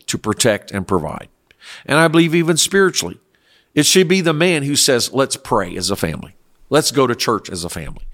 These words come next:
Many times the woman does that, and maybe she has to do that, and thank God for women who take the initiative. I don't, I don't, uh, criticize that. But I'm saying God has asked the man to take the lead.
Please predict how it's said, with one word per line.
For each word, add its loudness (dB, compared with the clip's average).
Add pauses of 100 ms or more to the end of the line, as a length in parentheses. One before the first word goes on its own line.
(300)
Many 4
times 2
the 6
woman 0 (340)
does 4
that, 2
and -6
maybe 2
she 2
has 0
to -2
do 4
that, 4
and -6 (420)
thank 0
God 4
for 2
women 2
who 4
take 0
the 0
initiative. -2
I 2
don't, -2 (320)
I 0
don't, 0
uh, 4 (180)
criticize -2
that. -8 (180)
But 6
I'm 4
saying 0
God 2
has -2
asked -2
the -2
man 0 (300)
to 2
take 0
the 0
lead. -2